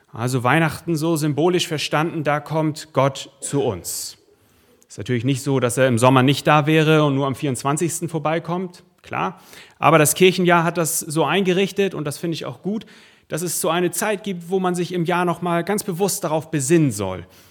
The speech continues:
dass Gott eben da ist, dass Jesus zu uns gekommen ist und dass wir auch heute mit Jesus Christus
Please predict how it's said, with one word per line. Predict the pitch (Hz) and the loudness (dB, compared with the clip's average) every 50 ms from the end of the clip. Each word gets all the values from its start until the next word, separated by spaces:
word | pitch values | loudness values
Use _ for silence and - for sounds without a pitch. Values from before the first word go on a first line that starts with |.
| _ _ _ | _ _ _
dass | - 131 - - - | -10 -8 -8 -6 -6
Gott | 151 151 156 - | -8 -10 -8 -8
eben | 156 151 151 143 123 | -6 -4 -4 -2 -2
da | 156 156 156 147 117 | -2 -4 -4 -4 -6
ist, | 101 - - - | -6 -8 -10 -10
dass | 117 110 - - - - - - - _ | -10 -8 -8 -8 -10 -12 -16 -20 -20 _
Jesus | - 151 160 160 147 151 143 - - | 0 0 0 0 0 -4 -8 -8 -6
zu | - 208 | -4 -2
uns | 196 175 - - | -2 -2 -4 -4
gekommen | 151 123 - 131 123 120 113 110 | -8 -8 -8 -8 -8 -6 -6 -8
ist | 110 - - | -8 -10 -10
und | 123 | -10
dass | 135 127 - - | -12 -10 -8 -6
wir | 156 143 | -4 -4
auch | 143 - - | -4 -4 -4
heute | 175 208 202 - 156 139 | -2 -2 -2 -2 -2 -4
mit | 139 139 131 156 | -4 -4 -6 -6
Jesus | 160 147 160 147 - - | -6 -6 -6 -6 -8 -6
Christus | - 180 160 - - 165 156 143 - | -6 -6 -4 -4 -2 -2 -2 -2 -4